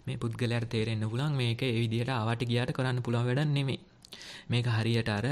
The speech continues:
යම්කිසි කුසලතාවයක් දියුණු කරගන්න ඕනේ. ස්කිල් එකක් දියුණු කරගන්න ඕනේ. ඒකත් දවසකින් දෙකකින් තුනකින් දියුණු වෙන ස්කිල් එකක් නෙමෙයි. දැන් අපි හිතමු රැකියාවක් කරන කෙනෙක් යම්කිසි අධ්‍යාපනයක් ලබලා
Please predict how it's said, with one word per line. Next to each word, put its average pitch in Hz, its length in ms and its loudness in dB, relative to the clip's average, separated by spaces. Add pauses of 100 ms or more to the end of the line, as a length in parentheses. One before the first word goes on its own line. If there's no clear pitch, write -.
(100)
යම්කිසි 120 520 2 (640)
කුසලතාවයක් 151 880 4
දියුණු 165 240 6
කරගන්න 156 420 2
ඕනේ. - 340 -4
ස්කිල් 156 360 4
එකක් 185 240 2
දියුණු 156 240 4
කරගන්න 160 400 2
ඕනේ. 147 240 -2 (340)
ඒකත් 139 280 2
දවසකින් 123 540 2
දෙකකින් 127 460 0
තුනකින් 123 420 2 (1000)
දියුණු 113 440 2
වෙන 117 180 2
ස්කිල් 127 340 0
එකක් 147 220 -2
නෙමෙයි. 160 300 4 (300)
දැන් 135 220 0
අපි 123 180 2
හිතමු 120 320 2 (100)
රැකියාවක් 123 600 0
කරන 117 260 -2
කෙනෙක් 151 280 0
යම්කිසි 113 440 0
අධ්‍යාපනයක් 107 680 0
ලබලා 113 360 -2